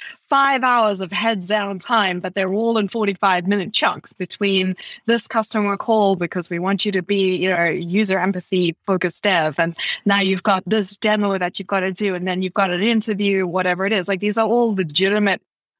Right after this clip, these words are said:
asks. Um, you just not have any flow. If you can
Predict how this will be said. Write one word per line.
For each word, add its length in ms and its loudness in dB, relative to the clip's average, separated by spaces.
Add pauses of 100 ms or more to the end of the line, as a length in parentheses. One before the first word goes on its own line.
(180)
asks. 540 0 (400)
Um, 540 2 (420)
you 300 -2
just 140 0
not 220 -2
have 160 -2
any 240 -4
flow. 420 0 (360)
If 260 -2
you 140 2
can 500 0